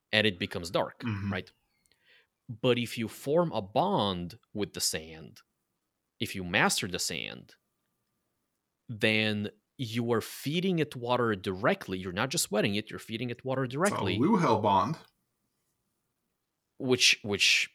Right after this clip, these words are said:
Speaker 1: sounds an awful like, lot like a Luhel bond. But that grants you control, control over it.
Speaker 2: Yeah.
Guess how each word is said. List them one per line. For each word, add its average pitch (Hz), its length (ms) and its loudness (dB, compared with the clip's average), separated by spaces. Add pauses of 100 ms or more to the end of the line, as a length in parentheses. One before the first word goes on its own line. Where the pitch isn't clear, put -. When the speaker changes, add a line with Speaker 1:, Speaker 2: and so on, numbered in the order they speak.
(140)
Speaker 1:
sounds 92 360 2
an 113 100 2
awful 202 320 6
like, 98 200 4 (440)
lot 92 260 0
like 90 220 -6
a - 20 -10
Luhel 85 340 -4
bond. 80 340 -8 (1400)
But 135 220 4 (380)
that 160 680 4 (1000)
grants 127 760 0
you 117 380 -2
control, 104 1160 0
control 95 460 -2
over - 220 -14
it. 156 60 2
Speaker 2:
Yeah. 170 140 2